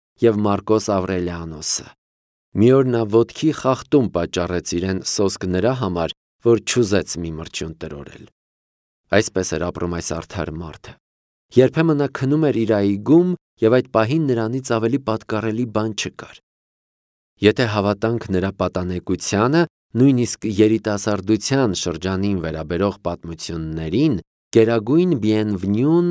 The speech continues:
եղել էր կրքոտ, գուցե բուռն մարդ։ Նրա համայնապար փակ հեզությունը շատ ավելի քիչ բնական բնազդ էր, քան հետևանք մի մեծ համոզման,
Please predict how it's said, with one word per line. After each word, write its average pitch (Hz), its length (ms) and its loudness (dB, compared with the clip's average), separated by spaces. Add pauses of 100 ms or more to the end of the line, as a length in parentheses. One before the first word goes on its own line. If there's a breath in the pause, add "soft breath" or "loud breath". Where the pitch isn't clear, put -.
եղել 107 440 2
էր 101 140 -2
կրքոտ, 90 720 -6 (320)
գուցե 101 320 -2
բուռն 92 440 -2
մարդ։ 60 360 -12 (880)
Նրա 117 180 6
համայնապար 123 760 0
փակ 160 360 -2
հեզությունը 120 640 0
շատ 135 260 -2
ավելի 123 320 2
քիչ 135 420 0
բնական 104 680 0
բնազդ 101 420 0
էր, 98 140 2 (200)
քան 143 260 2
հետևանք 127 640 2
մի 110 220 0
մեծ 120 380 0
համոզման, 95 800 0